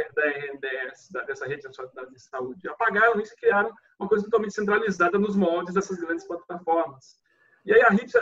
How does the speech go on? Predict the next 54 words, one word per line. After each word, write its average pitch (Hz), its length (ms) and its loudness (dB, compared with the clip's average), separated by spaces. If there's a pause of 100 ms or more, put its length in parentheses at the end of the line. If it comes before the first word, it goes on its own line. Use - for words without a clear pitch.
(120)
é 196 40 0
uma 185 80 0
coisa 226 160 4
interessante. 202 840 -2
Uma 185 160 0
vez 208 160 2
eu 233 80 0
encontrei 190 340 -2
um 175 80 -4
colega 156 640 0
na, 135 160 -10
na 139 140 -10
rua, 156 420 4 (240)
a 196 40 -4
gente 190 100 -4
tinha 233 120 -8
acabado 240 280 2
de 247 60 -4
sair 233 100 4
num 220 60 -6
debate 180 340 2
da 170 80 0
ripsa, - 500 -6 (360)
e 226 120 0
eu 233 60 0
tava 233 160 2
num 240 80 -8
debate 220 340 4
da 233 100 8
ripsa, 190 440 0
ele, 220 220 0 (280)
"Pô, 285 160 -4 (300)
eu 294 120 -6
fui 294 200 -10
ripseiro, 269 800 0 (100)
trabalhei 285 380 2
nas 254 240 2
reuniões 254 240 -10
da 254 80 2
ripsa 240 320 -2
nos 233 120 -6
anos 247 120 -6 (140)
noventa." 233 640 -2 (340)
E 269 60 -2
é 269 140 2
isso, - 140 -6
a 220 80 4
ripsa - 440 -2
não 247 120 -6
é 262 60 -4
só - 140 -6
um - 120 -12 (100)
dispositivo - 460 -6
técnico, - 500 -2